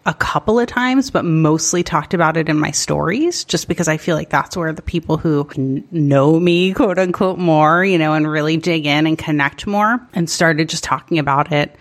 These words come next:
whatever I was doing. I don't remember anything too specific. I do remember, though, that at one point I kind of diverted a lot of the conversation over to Patreon, because I felt like I was happy to talk about a lot of the general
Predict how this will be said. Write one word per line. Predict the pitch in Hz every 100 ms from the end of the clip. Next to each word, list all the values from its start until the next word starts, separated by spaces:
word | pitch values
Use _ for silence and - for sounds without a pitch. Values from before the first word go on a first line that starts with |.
| - - _
whatever | 170 156 147 147
I |
was | 151 147
doing. | 156 151 147 -
I | 160
don't | 151 160 160 160 -
remember | 160 156 151 147
anything | 147 151 151 156 151 _
too | - 170
specific. | - 240 277 269 330 320
I | 190
do | 170 196 196
remember, | 190 165 160 165
though, | 156 151 151 156 -
that | 175
at | 160 175
one | 170 160
point | 165 170 160 156
I |
kind | 165 - 196 220
of | 226
diverted | 202 170 147 147 160 160 151
a | 156
lot | 151 147
of | 156
the | 165
conversation | - 170 156 156 147 151 - 160
over | 156 160
to | 156 165
Patreon, | - 156 156 - 196 208 262 294 294
because | 190 180 175 175 147
I | 180
felt | - 180 180
like | - 170 175 -
I | 190
was | 180 -
happy | 196 - 277
to | 285
talk | - 180 196
about | 170 156 156
a | 175
lot | 156 143 156
of | 160 160
the | 160
general | 160 - 147 151 180 214 240 254